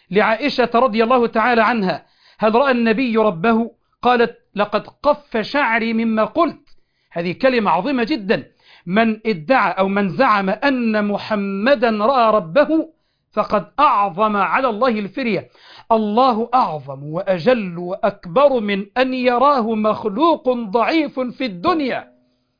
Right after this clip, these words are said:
فكيف وقوفنا بين يديه في يوم لا ينفع فيه مال ولا بنون إلا من أتى الله بقلب سليم؟ بالله عليك احرص على الصلاة،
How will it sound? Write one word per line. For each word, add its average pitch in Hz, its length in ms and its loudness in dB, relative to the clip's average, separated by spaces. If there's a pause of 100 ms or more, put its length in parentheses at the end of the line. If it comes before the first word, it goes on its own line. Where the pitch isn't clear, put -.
(580)
فكيف 196 500 -8
وقوفنا 185 840 -10
بين 175 380 -10
يديه 175 520 -10 (640)
في - 120 -8
يوم 175 640 -6 (580)
لا 170 140 -4
ينفع 180 560 -6
فيه 165 400 -6
مال 165 420 -6
ولا 160 280 -6
بنون 165 580 -8 (520)
إلا 180 520 -2
من 170 360 -8
أتى 185 200 -6
الله 160 420 -6
بقلب 160 580 -12
سليم؟ 165 420 -12 (480)
بالله 170 260 -6
عليك 151 600 -12 (680)
احرص 180 340 -2
على 139 100 -12
الصلاة، 123 340 -20